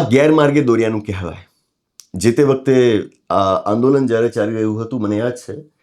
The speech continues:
કે આ સમાચાર મને વાંચવામાં આવ્યા તો મેં એનો ફોટો પાડ્યો અને સૌથી પહેલા સ્પીપાની અંદર, અમદાવાદ સ્પીપાની અંદર આઈ એસ સ્ટડી સેન્ટરની અંદર હું જે બેચ કન્ડક્ટ કરી રહ્યો હતો, એના વિદ્યાર્થીઓને મેં આ ફોટોગ્રાફ બતાવ્યો હતો. એ સમજાવવા માટે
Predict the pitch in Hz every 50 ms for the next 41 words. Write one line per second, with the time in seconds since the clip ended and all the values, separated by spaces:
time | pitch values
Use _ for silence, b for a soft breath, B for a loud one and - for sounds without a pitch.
0 | _ _ _ _ _ _ _ - 107 101 101 98 95 92 - 98 98 98 95 95
1 | 92 - - - 110 107 117 117 113 - 117 113 110 104 101 - 95 101 101 104
2 | 104 101 90 90 98 98 101 - - 110 107 113 123 127 110 95 92 - 98 95
3 | 98 98 - - 104 101 135 131 147 151 156 123 92 _ - 107 113 113 - 123
4 | 127 131 151 156 151 113 113 117 123 135 131 - - - - 156 156 156 160 131
5 | 110 101 92 87 87 85 - - - - - 104 117 127 127 131 135 131 - -
6 | - 107 - 117 110 110 117 120 113 98 92 95 104 - - b b b b b
7 | b b b 107 110 123 139 156 151 151 - 139 131 135 131 - 120 120 117 127
8 | 123 123 123 120 117 120 120 120 113 120 110 104 104 107 104 - 110 104 101 104
9 | 101 - 107 101 98 92 92 90 90 92 - 117 117 127 113 104 104 92 120 135
10 | 143 147 - 156 147 143 139 135 131 131 113 110 107 110 107 - 92 87 - 92
11 | 90 90 87 87 80 78 87 78 _ _ _ _ _ _ _ _ _ _ _ _
12 | _ _ _ _ - - 143 156 151 156 156 151 151 156 160 147 127 104 98 92
13 | 90 - 101